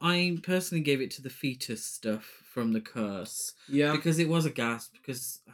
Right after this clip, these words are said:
Speaker 1: hadn't seen it.
Speaker 2: Yeah.
Speaker 1: I wasn't expecting that. Um, did I appreciate it? No. But
Speaker 2: Yeah.
Speaker 1: it was a gasp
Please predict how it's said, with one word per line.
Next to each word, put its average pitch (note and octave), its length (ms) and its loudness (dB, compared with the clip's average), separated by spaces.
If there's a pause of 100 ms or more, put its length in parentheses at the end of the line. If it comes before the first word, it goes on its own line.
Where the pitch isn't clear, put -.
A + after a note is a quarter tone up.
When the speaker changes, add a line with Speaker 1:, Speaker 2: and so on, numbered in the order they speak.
Speaker 1:
hadn't A#2 220 -12
seen B2 260 -12
it. A#2 140 -20 (160)
Speaker 2:
Yeah. C#3 320 4
Speaker 1:
I - 20 4
wasn't C3+ 340 -2
expecting A#2 840 -10 (140)
that. A2 300 -2 (600)
Um, A#2+ 400 -2
did B2 140 -8
I A#2+ 60 0
appreciate B2+ 500 0
it? G2+ 140 -4
No. A2 400 -2 (420)
But C3+ 200 2
Speaker 2:
Yeah. C3+ 200 4
Speaker 1:
it C3+ 40 0
was B2 120 -4
a - 60 -12
gasp A2 340 -4